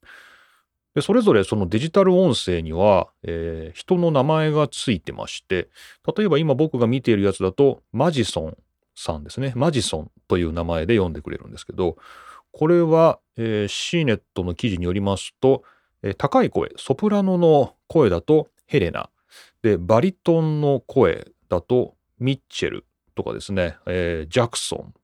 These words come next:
とかですね、えー、マジソンというのはソプラノの声だそうですね。まあ、こんな感じで、まあ、その声の個性に応じて、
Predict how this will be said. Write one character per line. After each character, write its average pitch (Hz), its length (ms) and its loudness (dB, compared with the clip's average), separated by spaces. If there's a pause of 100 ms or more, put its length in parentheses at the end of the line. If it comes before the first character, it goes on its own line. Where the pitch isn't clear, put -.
と - 100 -10
か - 120 -8
で - 60 -14
す - 180 -4
ね、 82 200 -6 (360)
え 104 120 0
ー、 - 20 -4
マ 175 160 2
ジ 180 100 2
ソ 90 140 0
ン 78 40 -6
と 90 80 -4
い - 20 -2
う - 20 -2
の 76 60 -6
は - 20 -12
ソ - 140 -8
プ 139 120 -2
ラ 127 140 2
ノ 120 100 0
の 107 240 0
声 76 240 -2
だ 58 80 -6
そ - 140 -14
う - 20 -14
で 57 60 -12
す - 120 -14
ね。 92 200 -8 (580)
ま 135 80 -8
あ、 - 20 -8
こ 170 120 -2
ん 165 40 0
な 160 80 2
感 151 160 2
じ 143 100 0
で、 135 240 6
ま 123 120 6
あ、 107 40 2
そ 131 120 -2
の 117 100 0
声 185 240 0
の 117 100 4
個 - 160 0
性 156 240 2
に 95 80 0
応 104 160 4
じ 95 140 -6
て、 92 300 4